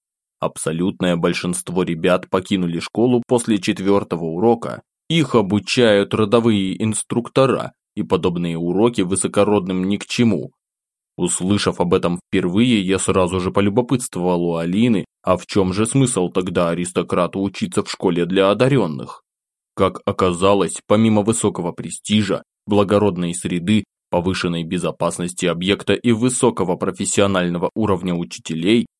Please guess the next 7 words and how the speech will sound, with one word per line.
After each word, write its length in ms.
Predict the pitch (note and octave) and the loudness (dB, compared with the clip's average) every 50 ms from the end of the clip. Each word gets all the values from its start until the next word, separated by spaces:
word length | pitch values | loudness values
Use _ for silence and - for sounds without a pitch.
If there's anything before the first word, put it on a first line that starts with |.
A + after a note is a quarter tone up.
| _ _ | _ _
школа 500 | - - - - E2+ E2+ E2+ F#2+ G2+ G#2+ | -14 -10 -6 -4 -2 0 4 4 4 4
обладает 640 | G#2 G#2+ A2 A2 G#2 G#2+ F#2 F2 E2+ - D#2+ - | 4 4 2 2 4 2 2 0 0 -4 -6 -8
еще 440 | F#2 F#2 G2 F#2+ - - - G2 F2+ | -6 -4 -4 -4 -4 -2 0 0 0
и 100 | F2 F2 | 0 0
серьезным 680 | - - A2 G#2+ G#2 G2+ G2+ F#2+ F#2 F#2 G#2 G2 G2 G2+ | 0 0 0 2 4 4 4 2 2 2 0 0 0 0
обустроенным 800 | G2 A2+ A2+ - - - G2+ G2 F#2 F2+ F2+ F#2+ G2 G2 F#2 | 0 0 -4 -2 -4 -2 0 0 0 0 0 -2 -2 -4 -2
полигоном. 720 | - A2 G#2+ A2+ C3 C3 C3 B2 A2 G2 D#2+ B1 A#1 A#1 | 0 0 2 2 0 2 2 2 2 2 0 -6 -10 -14